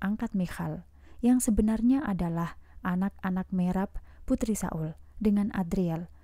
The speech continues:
putra Barzilai, orang Mehola. Orang-orang Gibeon menggantung mereka di atas bukit di hadapan Tuhan. Demikianlah, ketujuh orang itu meninggal bersama-sama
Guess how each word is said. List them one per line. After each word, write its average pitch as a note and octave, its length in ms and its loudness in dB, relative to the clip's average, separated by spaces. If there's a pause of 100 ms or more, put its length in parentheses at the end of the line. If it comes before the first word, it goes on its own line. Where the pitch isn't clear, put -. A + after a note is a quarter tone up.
(140)
putra G3 400 2
Barzilai, F3 720 -2 (240)
orang F3+ 320 0
Mehola. E3 560 -6 (1080)
Orang-orang F#3+ 480 2
Gibeon F#3+ 400 2
menggantung F3 480 -2
mereka E3+ 560 -4
di G3+ 140 -4
atas - 260 -2
bukit F3+ 400 -2
di F#3 80 0
hadapan F3 400 -2
Tuhan. E3 280 -4 (1000)
Demikianlah, G3+ 800 -2 (320)
ketujuh G3+ 560 0
orang G3+ 240 0
itu F#3+ 400 -2 (160)
meninggal A3 400 2
bersama-sama F#3+ 880 -2